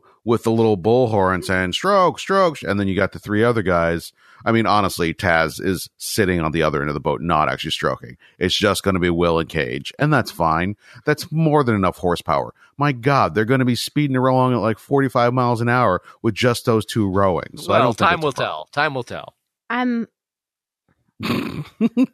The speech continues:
Speaker 3: This whole thing gets giant thumbs up.
Speaker 2: It was
Speaker 1: Oh, just the best. One of the
Speaker 2: it was
Speaker 1: best
Speaker 2: pretty,
Speaker 1: segments
Speaker 2: pretty
Speaker 1: in a
Speaker 2: great,
Speaker 1: long
Speaker 2: an awesome
Speaker 1: time.
Speaker 2: one
Speaker 3: Yeah.
Speaker 2: to go out on, and many, many promising, like, like, segments to come from, from that,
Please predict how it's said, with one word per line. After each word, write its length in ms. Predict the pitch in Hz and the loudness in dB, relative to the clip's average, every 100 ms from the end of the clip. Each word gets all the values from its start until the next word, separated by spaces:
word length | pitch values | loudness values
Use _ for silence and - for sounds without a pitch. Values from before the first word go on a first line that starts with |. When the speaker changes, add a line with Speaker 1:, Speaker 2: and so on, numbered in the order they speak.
| 220 - 196 | -2 -2 -4
Speaker 3:
This 200 | 339 330 | 0 0
whole 280 | - 330 311 | 2 2 2
thing 260 | 320 277 269 | 0 0 2
gets 400 | 233 220 - - | 0 -2 -4 -6
giant 500 | - 254 226 196 - | -2 0 0 -4 -6
thumbs 360 | 208 208 190 | -4 -4 -4
up. 320 | 190 180 - - _ _ - | -4 -4 -8 -18 _ _ -2
Speaker 2:
It 120 | 170 | 2
was 300 | 247 202 160 | 4 2 2
Speaker 1:
Oh, 220 | 95 82 - | 0 0 -4
just 320 | - 90 - | -8 -8 -6
the 160 | - 80 - | -4 -4 -4
best. 360 | 78 50 - - | -4 -4 -6 -6
One 200 | 98 117 | 0 2
of 80 | 101 | 2
the 40 | |
Speaker 2:
it 20 | |
was 60 | 85 | 2
Speaker 1:
best 120 | 92 | 2
Speaker 2:
pretty, 260 | 170 175 180 | 4 2 2
Speaker 1:
segments 260 | 175 160 - | 0 -2 -4
Speaker 2:
pretty 160 | 165 | -4
Speaker 1:
in 40 | 170 | -2
a 40 | |
Speaker 2:
great, 220 | 185 175 | 0 2
Speaker 1:
long 80 | - | 0
Speaker 2:
an 60 | 110 | 0
awesome 300 | 123 123 147 | 0 0 -2
Speaker 1:
time. 40 | |
Speaker 2:
one 180 | 131 123 | -2 -2
Speaker 3:
Yeah. 60 | 123 | -2
Speaker 2:
to 320 | 123 110 104 | 0 0 0
go 460 | 92 113 104 104 104 - | 0 2 2 2 0 0
out 320 | 90 90 92 | 0 0 0
on, 560 | 90 90 85 85 85 82 - | -2 0 0 -2 -4 -6 -6
and 520 | 90 87 85 82 85 | -4 -2 -4 -4 -4
many, 200 | 101 104 | -2 -2
many 300 | 101 98 92 | -2 -2 -4
promising, 800 | - 107 90 90 - 90 87 90 | -2 -2 0 -2 -2 -2 -2 -6
like, 400 | 87 87 87 - | -6 -4 -4 -6
like, 400 | - 95 90 95 | -4 -2 -2 -2
segments 480 | 92 95 92 87 - | -2 -2 -2 -6 -6
to 80 | - | -8
come 540 | - 101 90 85 87 - | -4 -2 -2 -4 -10 -14
from, 440 | - 90 85 80 | -10 -8 -8 -12
from 240 | - 92 80 | -10 -10 -8
that, 280 | 80 80 | -8 -8